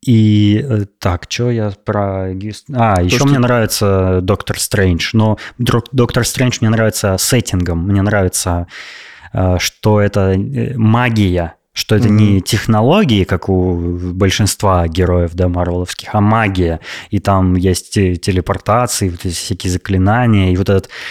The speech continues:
Speaker 1: э, психоделический мир, в который он в фильме попадает, это, это мне очень понравилось. То есть я люблю такую тему, в принципе.
Speaker 2: Я,
Speaker 1: Но,
Speaker 2: кстати
Speaker 1: э,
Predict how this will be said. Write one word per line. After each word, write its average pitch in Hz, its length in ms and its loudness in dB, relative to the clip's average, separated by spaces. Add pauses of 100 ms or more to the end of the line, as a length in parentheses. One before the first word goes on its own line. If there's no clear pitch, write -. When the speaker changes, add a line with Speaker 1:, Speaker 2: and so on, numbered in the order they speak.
(220)
Speaker 1:
э, 90 300 0
психоделический 117 1400 2
мир, 131 300 4
в - 80 -8
который 107 360 0
он 101 200 2
в - 20 -10
фильме 107 480 2
попадает, 110 640 0
это, 107 160 -4 (180)
это 135 280 0 (120)
мне 117 300 4
очень 113 560 0
понравилось. 90 580 -2
То - 100 -14
есть - 120 -6
я 98 100 4
люблю 101 320 2
такую 92 360 -2
тему, 156 380 2
в - 100 -16
принципе. 104 500 0 (420)
Speaker 2:
Я, 135 140 0
Speaker 1:
Но, 135 60 2
Speaker 2:
кстати 127 500 2 (400)
Speaker 1:
э, 104 300 2